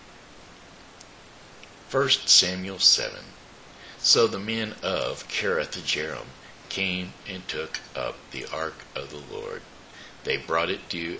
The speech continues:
Anamded's house on the hill and consecrated Eleazar his son to guard the ark of the Lord. The ark remained at Kiriath Jearim a long time,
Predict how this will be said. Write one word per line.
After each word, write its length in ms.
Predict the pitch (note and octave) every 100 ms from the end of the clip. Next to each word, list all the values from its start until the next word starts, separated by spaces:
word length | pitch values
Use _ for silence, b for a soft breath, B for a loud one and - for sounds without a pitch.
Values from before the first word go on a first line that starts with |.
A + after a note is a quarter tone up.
| -
Anamded's 880 | F2 F2+ C2 A#1 A#1+ A1+ A1+ - B B B B -
house 460 | C#2 C2+ - - B B B -
on 240 | D#2+ F2+ G2+
the 80 |
hill 400 | F2 G2+ D#2+ A#1+ - - - -
and 120 | G#2+ G#2
consecrated 800 | G#2 G#2+ - - D2 C2 C2+ - - -
Eleazar 540 | G#2 F#2+ C#2 G#1+ B1+ - -
his 160 | C#2
son 460 | - - F2+ D2 D2 B B -
to 80 | C#3+
guard 400 | C3 E2+ D#2 D#2
the 140 | E2 - -
ark 260 | G#1+ -
of 200 | - A#1
the 60 | -
Lord. 400 | F2 G2+ F2+ - - - B B B B -
The 180 | C#2+ C2+
ark 280 | C2 F2 -
remained 520 | F2+ F2+ F2+ F#2 F2+ - E2+
at 180 | F2+ - - - -
Kiriath 560 | - F2+ F2 E2+ - -
Jearim 440 | - C#2+ C#2+ C2+ C2+ - - - A#1
a 100 | A#1+
long 440 | A1+ C2 F#2 F2+ -
time, 380 | B1 A1 G1+